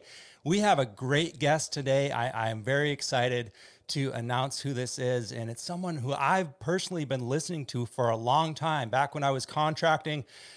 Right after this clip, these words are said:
he has a weekly podcast, and I would listen to it every single week without a doubt. He was definitely on my list that I could not miss. Turn on those subscriptions, turn on those notifications. My guest today,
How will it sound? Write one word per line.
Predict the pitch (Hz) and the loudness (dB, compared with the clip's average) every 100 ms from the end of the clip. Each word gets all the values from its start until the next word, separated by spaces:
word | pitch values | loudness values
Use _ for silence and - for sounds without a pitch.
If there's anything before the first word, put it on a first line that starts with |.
| - | -20
he | - 160 | -4 2
has | 139 120 | 2 2
a | |
weekly | 113 120 165 170 190 | -2 0 0 -2 -6
podcast, | 147 165 160 - 160 156 - - | 2 4 4 2 2 2 -2 -6
and | 117 | -4
I | 113 | -2
would | 117 | -4
listen | 117 139 - | -4 -6 -6
to | 139 | -6
it | 135 | -6
every | 123 127 151 | -4 -2 -2
single | - 160 156 | -4 -4 -2
week | 143 147 - | -2 -4 -6
without | 113 113 110 | -2 -2 0
a | |
doubt. | 107 117 110 | 0 0 0
He | 107 | -4
was | 113 101 | -12 -6
definitely | 117 117 131 123 | -4 -4 -4 -4
on | 123 | -2
my | 117 | -4
list | 107 123 120 - - - _ _ | -2 0 -2 -4 -16 -20 _ _
that | - 110 | -8 -6
I | 104 | -6
could | - 147 147 | -4 -4 0
not | 139 131 | 0 0
miss. | 120 123 113 - | 0 0 0 -4
Turn | - 135 | -2 0
on | 139 143 | 2 0
those | 139 | -2
subscriptions, | - 135 - 147 - 113 98 | -6 -10 -4 -4 -4 -8 -6
turn | 135 127 | -2 0
on | 131 | 2
those | 131 | 0
notifications. | 127 131 120 110 123 131 - 113 98 - - - - - _ | 0 -2 -4 -6 -6 -4 -4 -6 -8 -14 -18 -20 -20 -20 _
My | 127 139 | 0 2
guest | 156 165 156 - | 4 4 4 0
today, | 143 143 143 - | 2 4 4 0